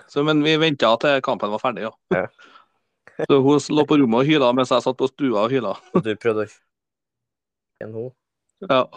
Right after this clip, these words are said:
Speaker 1: Jeg roper, «Ja!» vet du, og Neida. Så det, vi får nå på sykehuset etter det, da. Men det, det er jo mye, eh,
Speaker 2: Der
Speaker 1: annet nytt
Speaker 2: smatter
Speaker 1: også.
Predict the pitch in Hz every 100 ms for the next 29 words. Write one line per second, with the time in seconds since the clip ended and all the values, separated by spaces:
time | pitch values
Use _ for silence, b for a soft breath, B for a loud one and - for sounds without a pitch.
0 | - _ _ b b b _ 117 160 175
1 | 147 202 247 285 277 277 269 269 262 226
2 | 190 180 180 175 170 170 165 _ _ 480
3 | _ _ _ _ _ - _ B B B
4 | B B B - - _ _ - 117 -
5 | _ _ _ _ _ _ _ - - _
6 | _ _ _ - 160 165 160 160 156 156
7 | 156 160 123 131 156 131 104 117 - 98
8 | - 73 - - - b b b b _
9 | _ _ _ _ _ _ _ _ _ _
10 | _ _ _ _ _ _ _ 170 170 165
11 | 90 160 147 120 123 123 123 123 123 123
12 | 120 123 120 117 - 110 110 113 120 -
13 | 120 - 170 190 170